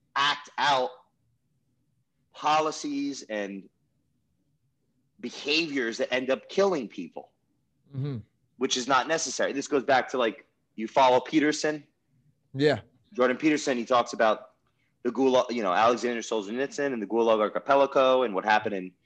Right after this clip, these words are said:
Speaker 1: Mao's China and what happened in Soviet Russia and the hundred million people that perished through communism. Um, so, yeah, people, uh, have differing,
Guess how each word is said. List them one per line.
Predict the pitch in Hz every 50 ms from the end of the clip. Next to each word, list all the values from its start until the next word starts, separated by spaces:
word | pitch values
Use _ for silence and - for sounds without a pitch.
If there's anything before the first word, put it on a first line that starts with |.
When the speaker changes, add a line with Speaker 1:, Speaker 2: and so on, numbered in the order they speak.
| _ _ _
Speaker 1:
Mao's | - 120 123 117 110 104 95 -
China | - - - 160 151 147 147 147
and | 147 143 131
what | 117 -
happened | 95 113 113 107 - - 101 101
in | 95 92 90 - _ _ _ _ _
Soviet | - - 139 127 117 107 117 104 - 107
Russia | 139 143 143 - - 151 143
and | 139 123
the | 104
hundred | - 143 139 139 127 127 123
million | 123 127 131 131 131 123
people | - 131 131 120 127 123
that | 120 - -
perished | - 131 131 131 131 131 131 -
through | - 110 107 104 101 - _ _ _ _ _ _ _ _ _
communism. | - - 143 143 151 151 147 143 143 143 127 131 139 139 135 135 127 - _ _ _ _ _ _ _ _ _ _ _ _ _ _ _ _ _ _
Um, | - 92 95 95 92 90 87 85 82 - _ _ _ _ - - - _ _ -
so, | - - 135 131 127 123 120 117 110 - - _ _ _ _ _ _ _ _ _ _ _ _ _ _ _ _ _ _ _ _ _ _ _ _ _ _ _ _ _ _ _ _ _ _ _ _ _ _ _ _ _ _ _ _ _ _ _ _ _
yeah, | 123 117 87 - - - - _ _ _ _ _ _ _
people, | - 165 170 - 165 160 143 131 113 - - - _
uh, | 117 107 95 92 87 82 - - _
have | - - - 143 139 135 117 -
differing, | - 139 139 135 - 143 143 139 131 131 120 113